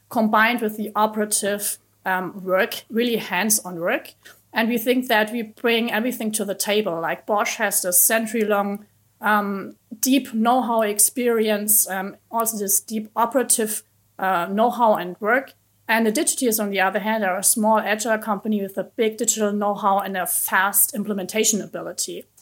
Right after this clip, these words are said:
And if we pair this, I think we can, uh, just create the biggest customer value. Um, and maybe to, just to add a little bit from the Bosch side, um, we are coming from, <clears throat> sorry,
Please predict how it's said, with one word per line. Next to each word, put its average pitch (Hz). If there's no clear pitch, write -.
And 208
if 208
we 226
pair 233
this, 285
I 208
think 214
we 214
can, 202
uh, 196
just 214
create 196
the 190
biggest 208
customer 196
value. 185
Um, 202
and 233
maybe 247
to, 220
just 233
to 226
add 214
a 220
little 220
bit 208
from 190
the 175
Bosch 214
side, 190
um, 226
we 277
are -
coming 240
from, 190
<clears throat> -
sorry, 214